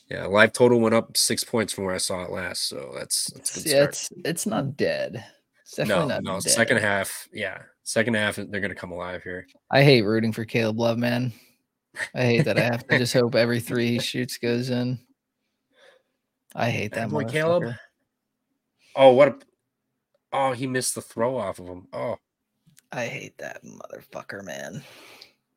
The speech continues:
Speaker 1: There's a three for Arizona. Oh, wait, I'm behind. Duh. All right, well, yeah. Anyways, <laughs> yeah, that's what I got. We'll, uh,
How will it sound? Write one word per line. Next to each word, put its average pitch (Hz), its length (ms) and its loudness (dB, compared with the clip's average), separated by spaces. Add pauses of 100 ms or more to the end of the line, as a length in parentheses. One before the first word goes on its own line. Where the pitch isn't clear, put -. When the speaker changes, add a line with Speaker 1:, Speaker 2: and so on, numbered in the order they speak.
(1120)
Speaker 1:
There's 95 240 -4
a 87 40 -10
three 95 220 -4
for 95 160 -6
Arizona. 95 440 -4
Oh, 104 140 0
wait, 98 160 2
I'm 95 160 -4
behind. 90 600 -10
Duh. 92 240 -8 (1400)
All 85 80 -8
right, 82 260 -2
well, 92 320 -10
yeah. 107 260 2 (140)
Anyways, 120 460 2 (120)
<laughs> - 120 -20
yeah, 123 220 4
that's 117 180 2
what 117 80 0
I 110 80 6
got. 104 220 2
We'll, 104 220 -2
uh, 101 180 2